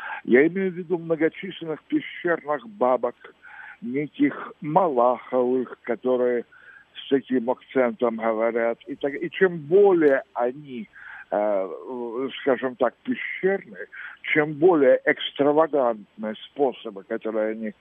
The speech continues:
э, предлагают, э, тем они, как ни странно, из уст в уста,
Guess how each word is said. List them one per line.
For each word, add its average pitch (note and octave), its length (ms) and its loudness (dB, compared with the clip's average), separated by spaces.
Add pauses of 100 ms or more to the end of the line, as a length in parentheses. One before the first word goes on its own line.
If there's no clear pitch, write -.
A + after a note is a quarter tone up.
(420)
э, G2+ 280 4
предлагают, C3+ 720 0 (680)
э, F#2+ 300 4 (180)
тем D#3+ 240 2
они, B2 380 0
как C3 240 0
ни A#2 100 -4 (140)
странно, C3+ 420 0
из A2 200 -2
уст A#2 300 -10
в G#2+ 80 -6
уста, C#3+ 520 -2